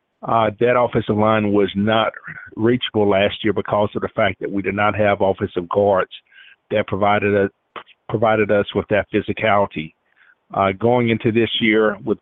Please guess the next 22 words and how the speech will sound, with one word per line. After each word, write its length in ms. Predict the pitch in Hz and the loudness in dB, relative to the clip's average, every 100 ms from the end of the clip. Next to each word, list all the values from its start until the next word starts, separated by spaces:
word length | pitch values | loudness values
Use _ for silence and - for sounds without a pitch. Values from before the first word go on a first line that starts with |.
| - | 0
Bozeman 680 | 107 110 117 110 107 107 98 _ - - _ | 0 0 -2 0 0 0 -6 _ -20 -20 _
and, 300 | - 104 104 - | -2 0 -2 -2
and, 240 | 113 104 | -2 -2
and 120 | 107 113 | -2 -2
company, 540 | 113 101 104 104 104 - | 0 0 -2 -2 -2 -2
uh, 160 | 104 101 | -2 0
they're 260 | 107 107 | 2 2
expecting 720 | 104 - - 107 - 110 101 87 - | 0 -4 -2 -2 -2 -4 -4 -8 -8
to 80 | 98 - | -8 -6
be 140 | 117 107 | 0 2
able 120 | 98 | 0
to 60 | 92 | 0
go 180 | 101 | -2
back 280 | 92 101 101 | 0 0 0
to 100 | - | 0
that 180 | 95 92 - | 0 0 0
dominant 340 | 101 98 92 92 | 0 0 -2 -2
offensive 460 | 90 95 - 87 | -4 -4 -8 -4
line. 380 | 98 92 82 151 _ - - - - _ - | -2 -2 -4 -8 _ -20 -20 -20 -20 _ -4
Uh, 240 | 101 101 101 | 0 0 0
the 100 | 104 - | -4 -8
key 280 | - 156 156 | -4 0 0